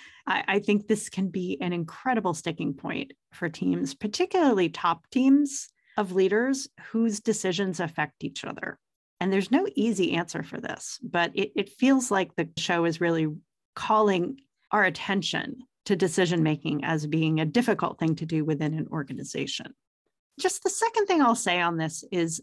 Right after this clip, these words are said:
the decision-making that gets made around Jamie and about whether Jamie should be offered the opportunity to come back to Richmond. Ted very clearly makes this decision. It's his decision to make, but he does it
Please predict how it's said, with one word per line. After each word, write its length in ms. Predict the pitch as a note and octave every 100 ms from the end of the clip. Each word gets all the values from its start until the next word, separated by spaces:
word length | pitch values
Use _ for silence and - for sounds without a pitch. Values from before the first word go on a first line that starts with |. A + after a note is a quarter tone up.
| -
the 140 | G#3
decision-making 880 | A3 C4+ D4+ D#4 C#4+ A#3 G#3 F#3 F3
that 160 | D#3
gets 420 | - - - -
made 280 | F3 D#3 D3+
around 480 | D3 D3+ D#3 C#3+ - _ _ -
Jamie 480 | G#3 D4 - - - _ _
and 160 | D#3+ E3
about 280 | D#3+ D#3+ F3+
whether 320 | E3 D#3+ D#3
Jamie 480 | - G#3 B3 C4 G#3
should 240 | - E3
be 120 | E3+
offered 560 | D3+ D#3 - D3+ C#3+ E3 _ _ _ _ -
the 120 | F#3
opportunity 580 | E3+ E3 D#3+ E3+ D#3 D#3
to 80 | D3
come 200 | - D#3
back 220 | D3+ D#3
to 120 | - D#3+
Richmond. 640 | D3+ - D#3+ D3 D3 C#3+ - -
Ted 320 | - E4+ A4 -
very 320 | F#3 A#3+ D#4
clearly 480 | C4+ - A3+ G#3+ G3
makes 340 | F3 E3 -
this 240 | - D#3+ -
decision. 680 | D#3 - C#3+ C#3+ D3+ G3+ C4+
It's 220 | F3 -
his 220 | G3+ G#3
decision 520 | - E3 F3 E3 E3 D3+
to 140 | E3
make, 540 | D#3 G3 - - - - _ _ _ _ _ _ _
but 460 | A3+ D#4 - - - - -
he 220 | - C4+
does 420 | C4+ B3+ C#4 C4+
it 260 | E3 E3